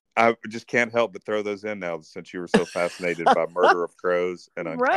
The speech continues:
Speaker 1: unkindness of ravens.
Speaker 2: Oh.
Speaker 1: I, I don't understand. <clears throat> I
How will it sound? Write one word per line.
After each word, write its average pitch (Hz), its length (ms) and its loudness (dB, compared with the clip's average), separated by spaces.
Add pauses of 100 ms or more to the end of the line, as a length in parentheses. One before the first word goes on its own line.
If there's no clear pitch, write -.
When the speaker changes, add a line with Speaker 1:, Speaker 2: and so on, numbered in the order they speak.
Speaker 1:
unkindness 220 240 -2
of 78 140 -10
ravens. 82 460 -6 (1040)
Speaker 2:
Oh. 302 240 4 (640)
Speaker 1:
I, - 80 -14 (240)
I 220 200 6
don't 208 360 6
understand. 139 760 2 (300)
<clears throat> - 380 -20
I 143 140 -8